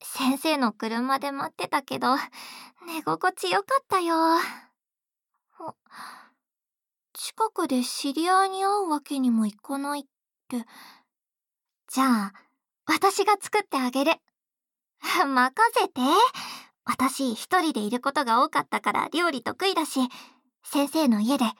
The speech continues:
夕飯作ってあげる。え、まずいって、今まで何度も言ってるじゃん。先生には普段からお世話になってるし。だって、先生は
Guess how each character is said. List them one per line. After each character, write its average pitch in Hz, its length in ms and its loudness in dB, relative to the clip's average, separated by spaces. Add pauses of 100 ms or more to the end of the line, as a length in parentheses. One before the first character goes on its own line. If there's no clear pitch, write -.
(240)
夕 339 120 4
飯 339 240 2
作 - 200 0
っ - 20 -2
て 330 140 -2
あ 240 80 0
げ 254 140 -2
る。 339 160 0 (1400)
え、 330 160 -2 (1200)
ま 262 340 0
ず 330 120 -4 (100)
い 381 80 0
っ - 40 -10 (260)
て、 269 200 0 (880)
今 233 420 6
ま 453 140 4
で 330 140 2
何 370 260 4
度 370 140 2
も 240 80 4
言 220 100 2
っ - 20 -6
て - 160 -8
る 523 60 4 (160)
じ 381 60 2
ゃ 277 320 4
ん。 254 60 -4 (680)
先 - 300 -2
生 349 180 0
に 254 160 2
は 214 140 -2
普 277 180 -4
段 269 220 4
か 240 160 -6
ら 208 140 -4
お 208 60 -6
世 311 200 -2
話 285 140 2
に 220 140 2
な 240 120 4
っ 254 60 -2
て 247 140 -4
る 220 120 -4
し。 - 200 -8 (840)
だ 302 100 2
っ 285 60 0
て、 240 240 0 (560)
先 392 300 -2
生 453 180 0
は 285 260 4